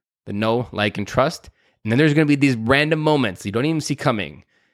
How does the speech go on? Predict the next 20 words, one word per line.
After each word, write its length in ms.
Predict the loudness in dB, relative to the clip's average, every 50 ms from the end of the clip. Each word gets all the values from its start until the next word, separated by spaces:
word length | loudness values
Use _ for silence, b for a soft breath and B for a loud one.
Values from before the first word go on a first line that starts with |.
| _ _ _ -10
and 100 | -4 -4
you 60 | 0
get 180 | 2 2 2 2
to 80 | 0
witness 680 | 0 2 0 0 0 0 -2 -2 -2 -4 -8 -10 -12 -14 -18 _ _ _ _ _ _ _ _
it 120 | -8 -2 0
actually 360 | 0 0 0 -4 -6 -6 -2
happen. 460 | 0 0 0 0 -4 -12 -14 -16 -20 _ _ _ _ _
And 120 | -8 -4 -4
you 80 | -2
realize 580 | 0 0 0 2 2 2 2 0 0 -2 -6 -12 _ _ _ _ _ _ _ -8
the 100 | -8 -8
fruits 640 | -2 2 2 4 4 2 0 -4 -8 -10 -10 -10 -14 _ _ _ _ _ _ _ _ _ _ _ _ -4
of 220 | -4 -4 -4 -2
what 180 | -2 -2 -2 0
you've 120 | -2 -4
been 100 | -2 -2
able 240 | -2 -2 -2 -2 -4
to 80 | -6
do 560 | -6 -2 0 2 2 2 0 -2 -6 -8 -10